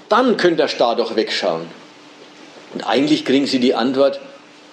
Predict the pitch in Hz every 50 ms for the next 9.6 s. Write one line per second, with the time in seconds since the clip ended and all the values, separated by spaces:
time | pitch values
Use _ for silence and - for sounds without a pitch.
0 | - - 127 107 117 147 147 147 135 123 - 147 131 139 131 - 143 - - 135
1 | 123 - 135 127 123 113 110 104 - - 127 151 170 165 - 151 147 - 135 123
2 | 135 127 - - - 120 127 123 - - 104 - - - - 120 135 147 143 135
3 | - - - 107 92 117 117 110 107 87 87 90 92 - 98 95 98 95 - -
4 | - - - - - - - - - - - - - - - - - - - -
5 | - - - - - - - - - - - - - - - - - - - 240
6 | 214 - 254 220 214 180 - 156 127 113 107 110 104 - - - - - - -
7 | - - - - - - - - - - - - - - - - - - - -
8 | - - - - - - 185 180 190 180 180 - 185 175 175 170 - 165 175 208
9 | 196 175 180 170 - - - - - 113 95